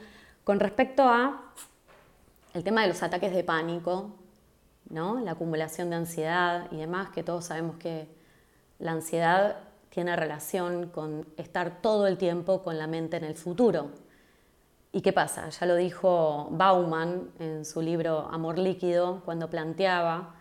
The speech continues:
que, eh, todo está tan vertiginoso que estamos en un, en una época en donde todo es inmediato. Las redes sociales, todo, todo implica lo inmediato, ¿no?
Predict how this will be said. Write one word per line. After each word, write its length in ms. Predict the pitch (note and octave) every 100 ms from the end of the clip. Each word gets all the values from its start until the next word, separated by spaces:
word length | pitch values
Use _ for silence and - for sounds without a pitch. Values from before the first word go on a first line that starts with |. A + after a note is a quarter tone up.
| - _ _ _
que, 540 | E3+ F3+ F3 F3+ - -
eh, 440 | D#3+ D3+ D3 C#3+ -
todo 220 | F3 F#3+
está 240 | F#3+ F#3 E3+
tan 200 | F3+ F#3
vertiginoso 960 | E3+ F3 E3 F3 F#3 F#3 - F#3+ G#3 - - _ _ _ -
que 80 | D#3+
estamos 640 | - F3+ F3 F3+ F3+ - - _ _ _ -
en 460 | E3+ D#3+ D#3 D3+
un, 320 | D#3+ E3+ E3 E3+
en 140 | E3+
una 200 | E3+ F3
época 300 | E3+ E3+ F3
en 120 | E3+ E3
donde 260 | D#3+ D#3
todo 600 | D#3 F3 F3 F3 G3 - - _ _ -
es 440 | E3+ F3+ - - -
inmediato. 680 | D#3+ E3 F#3+ A#3 F3 E3 - - - _ _ _ _ _ _ -
Las 140 | D#3
redes 280 | E3 E3 E3+
sociales, 1200 | D#3+ - G#3+ G3 F#3 E3 E3 E3 D#3+ D3+ - - _
todo, 320 | F#3 F3 E3
todo 180 | F3 G3+
implica 480 | G3 F#3+ F#3 F3+ G3+
lo 140 | E3
inmediato, 680 | E3 D#3+ E3+ E3+ D3 - -
¿no? 280 | E3+ A#3